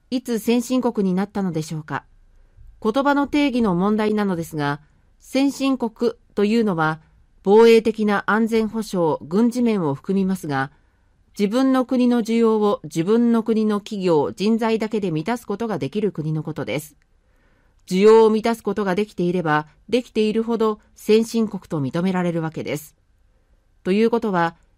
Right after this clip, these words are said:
江戸時代の日本は先進国だったわけです。そもそも鎖国できるくらい自分の国の需要を自分の国の企業、人材で満たしていたのですから。ところが、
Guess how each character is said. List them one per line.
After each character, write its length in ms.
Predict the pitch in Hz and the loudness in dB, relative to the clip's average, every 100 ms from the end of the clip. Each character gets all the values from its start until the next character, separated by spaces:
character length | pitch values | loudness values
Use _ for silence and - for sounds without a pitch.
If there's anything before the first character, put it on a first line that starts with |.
| _ 170 | _ -4
江 100 | 170 | 0
戸 120 | 214 | 2
時 120 | 226 | 2
代 180 | 214 196 | 0 0
の 100 | 165 | 0
日 120 | 170 | -2
本 220 | 208 196 | -2 -2
は 240 | 160 151 - | 0 -2 -2
先 320 | - 226 247 | 0 0 0
進 200 | 254 254 | -4 -4
国 220 | 226 185 | -4 -6
だ 80 | 180 | -6
っ 80 | - | -6
た 100 | 143 | -8
わ 100 | 143 | -8
け 120 | 117 | -8
で 120 | 117 | -8
す。 200 | - _ _ _ _ _ _ _ _ _ | -10 _ _ _ _ _ _ _ _ _
そ 180 | - 302 | -6 -2
も 100 | 302 | 0
そ 140 | 262 | 0
も 240 | 226 220 _ _ | 0 -2 _ _
鎖 360 | - 202 262 | -6 -4 -2
国 120 | 285 | -2
で 100 | 277 | -2
き 140 | 262 269 | -2 -2
る 140 | 254 | -2
く 100 | 233 | -2
ら 140 | 208 185 | -2 -2
い 60 | |
自 200 | 151 160 | -4 -6
分 240 | 180 226 233 | -2 0 0
の 100 | 226 | 0
国 220 | 226 220 | 0 0
の 140 | 214 | 0
需 160 | 202 208 | -2 0
要 180 | 196 190 | 0 0
を 240 | 190 175 | -2 -2
自 220 | - 156 | -4 -4
分 240 | 170 220 226 | 0 0 0
の 100 | 220 | 0
国 240 | 214 208 | -2 0
の 160 | 202 196 | -2 -4
企 220 | 214 185 | -6 -2
業、 260 | 170 135 | 0 0
人 240 | - 185 196 | -2 -2 0
材 200 | 196 185 | -2 -2
で 140 | 180 | -2
満 160 | 135 135 | -4 -6
た 120 | 208 | -8
し 60 | - | -6
て 100 | 175 | -8
い 80 | |
た 100 | 156 | -6
の 100 | 160 | -8
で 120 | 143 139 | -8 -10
す 100 | - | -12
か 100 | 131 | -12
ら。 140 | - _ _ _ _ _ _ _ _ _ _ _ _ _ _ _ - | -12 _ _ _ _ _ _ _ _ _ _ _ _ _ _ _ -8
と 100 | 185 | -2
こ 100 | 226 | 0
ろ 100 | 196 | 2
が、 240 | 175 180 | 0 -2